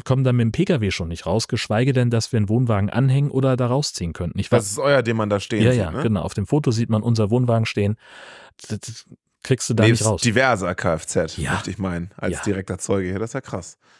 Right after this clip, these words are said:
Speaker 1: Und wie gesagt, ich tue das Foto anonymisiert mit geschwärzten Kennzeichen in die Shownotes. Ich war so kurz davor, mir so einen Wegli-Account zu machen und diesen Anzeigenhauptmeister von seinem Thron zu stoßen.
Speaker 2: <laughs> Sehr gut. Sehr schöne, äh, kulturelle Referenz. <laughs>
Speaker 1: Unfassbar.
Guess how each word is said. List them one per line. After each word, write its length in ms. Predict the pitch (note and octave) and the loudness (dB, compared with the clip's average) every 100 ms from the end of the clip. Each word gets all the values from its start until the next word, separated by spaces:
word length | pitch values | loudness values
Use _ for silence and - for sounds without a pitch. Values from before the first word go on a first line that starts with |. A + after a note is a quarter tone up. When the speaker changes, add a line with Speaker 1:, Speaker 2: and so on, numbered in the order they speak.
| _ - | _ -2
Speaker 1:
Und 160 | A2+ | 0
wie 60 | A#2 | 2
gesagt, 220 | A#2 A2 | 2 2
ich 100 | G#2+ - | 0 0
tue 100 | D3 | 0
das 140 | C3 | 2
Foto 400 | - C3 B2+ A2+ | 0 2 2 2
anonymisiert 720 | A2+ A2+ A2 G#2+ G2 A2 A2 | 2 2 2 2 2 0 0
mit 140 | G#2+ - | -4 -4
geschwärzten 480 | G#2 G#2 G2 - G2+ | -6 -2 -4 -4 -4
Kennzeichen 440 | G#2 G2+ G#2 F#2 | -4 -2 -2 0
in 120 | F#2 | -2
die 80 | F#2+ | -4
Shownotes. 420 | - G#2 G#2+ G2+ | -2 0 2 0
Ich 120 | G2 | -2
war 120 | G2 F#2+ | 0 0
so 340 | F2+ A#2 C#3+ | 2 2 0
kurz 340 | - B2 A#2 - | -2 0 0 0
davor, 440 | G2 - G#2 F#2 | -2 -2 0 0
mir 160 | F2+ F#2 | 2 0
so 100 | F2 | 0
einen 240 | F#2 F2 - | 0 0 0
Wegli-Account 840 | A2+ A#2 F#2 F2+ F#2 - F2 E2 | 0 0 -2 -2 -4 -4 -4 -4
zu 120 | - | -4
machen 400 | E2+ E2 G2 A2 - - - - | -2 -2 0 -2 -4 -16 -20 -6
und 140 | G2+ | 0
diesen 180 | F#2+ F#2 | 0 0
Anzeigenhauptmeister 1200 | G2+ A#2 - G2 F2+ F2+ F#2+ G2 - F2 - - F2+ | 0 0 0 0 0 0 2 0 0 0 0 0 -2
von 180 | G2+ F#2 | 0 0
seinem 240 | F2 F2 | 0 0
Thron 240 | - G2+ | 0 -2
zu 140 | F#2+ G2+ | 0 -4
stoßen. 500 | - D2+ D#2 G2 A2 - _ _ _ - | -8 -6 -4 -2 -4 -8 _ _ _ -2
Speaker 2:
<laughs> 1040 | D3 - D#3+ E3 - F3 - E3+ - D#3+ | 0 0 0 0 0 -2 0 -2 0 -2
Sehr 320 | G#2+ G2+ C#3 | 0 2 2
gut. 300 | A3+ G2+ G2 - F3+ F#3 D3+ | 0 -4 -4 -8 -10 -10 -4
Sehr 180 | B2 C3 | -2 2
schöne, 220 | C3+ A#2 A2+ | 2 0 0
äh, 200 | G#2 G2+ | 2 2
kulturelle 500 | - B2 A2 G#2 G2+ | 2 -2 2 2 2
Referenz. 480 | G2+ G#2+ F#2+ D3+ E3+ | 0 0 2 2 2
<laughs> 80 | D#3+ | 2
Speaker 1:
Unfassbar. 880 | B2 C3+ C#3+ E3+ C3 - C#2+ A1+ | 0 2 0 0 -4 -4 -12 -12